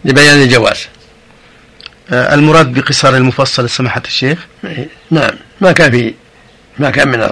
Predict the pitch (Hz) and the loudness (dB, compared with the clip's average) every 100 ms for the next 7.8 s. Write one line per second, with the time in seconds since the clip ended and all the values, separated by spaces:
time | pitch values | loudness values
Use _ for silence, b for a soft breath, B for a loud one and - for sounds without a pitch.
0 | - - 135 - - 143 - 120 113 - | -6 -8 -6 -4 -2 -2 -4 -6 -4 -2
1 | 120 107 - - - 156 156 _ - - | -2 -4 -8 -8 -6 -4 -6 _ -20 -20
2 | _ _ _ _ _ B B B B - | _ _ _ _ _ B B B B -20
3 | - - - - 139 151 196 185 170 180 | -20 -18 -14 -12 -6 0 2 4 4 4
4 | 185 143 127 - 139 - 135 127 135 127 | 4 2 0 -2 -4 -4 -4 0 2 0
5 | - 120 131 117 110 123 127 127 165 156 | 0 0 0 -2 -2 0 2 2 4 2
6 | 127 131 127 117 170 147 127 127 139 120 | 0 -2 -2 0 0 0 0 0 0 0
7 | 123 135 160 156 151 156 165 | 0 4 4 4 2 4 2